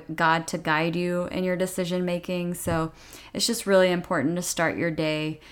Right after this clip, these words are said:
in the Word so that you can start renewing your mind and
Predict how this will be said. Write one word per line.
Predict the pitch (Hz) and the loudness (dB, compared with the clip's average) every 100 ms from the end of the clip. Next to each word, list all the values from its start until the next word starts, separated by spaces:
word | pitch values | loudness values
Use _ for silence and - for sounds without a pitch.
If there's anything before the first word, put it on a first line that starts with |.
| - - - | -20 -20 -2
in | 170 175 | 0 2
the | 165 | 2
Word | 156 151 151 147 147 | 0 0 0 -2 -4
so | - - 175 | -8 0 0
that | 160 - | 2 0
you | 170 | -2
can | 160 165 | 0 -2
start | 160 165 156 - | -2 -2 0 0
renewing | 165 165 160 160 160 | 0 2 2 4 2
your | 160 156 | 2 0
mind | 151 147 143 143 156 - - - - | 0 -2 0 -2 -4 -8 -16 -8 -2
and | 214 196 175 180 180 | 2 2 0 -2 -4